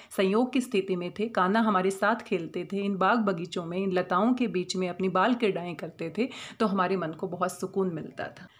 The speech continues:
"अब भई विषम ज्वाल की पुंजे", और अब ये सब अग्नि लताएं बन गई है, अग्नि की लताओं के समान हमें जला रही है। "वृथा बहती जमुना", वृथा होता है बेकार में, निरर्थक, बहती जमुना, और ये जमुना नदी जो है,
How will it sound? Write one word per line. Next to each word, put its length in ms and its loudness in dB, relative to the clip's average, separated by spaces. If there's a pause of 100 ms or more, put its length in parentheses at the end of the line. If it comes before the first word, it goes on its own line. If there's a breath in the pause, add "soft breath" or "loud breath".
(120 soft breath)
"अब 260 4
भई 220 4
विषम 400 4
ज्वाल 360 4
की 160 -2
पुंजे", 340 -6
और 200 0
अब 140 2
ये 80 4
सब 340 -2
अग्नि 320 2
लताएं 380 -2
बन 180 -8
गई 200 -4
है, 100 2
अग्नि 380 2
की 100 -2
लताओं 400 -2
के 120 -10
समान 320 -6
हमें 240 -8
जला 260 -2
रही 380 -12
है। 100 -20 (720 loud breath)
"वृथा 420 2
बहती 500 2
जमुना", 400 -6
वृथा 260 0
होता 240 2
है 40 4
बेकार 440 0
में, 140 -4
निरर्थक, 520 -2 (320 soft breath)
बहती 400 2
जमुना, 680 -4
और 80 4
ये 60 6
जमुना 380 4
नदी 280 2
जो 160 2
है, 240 -6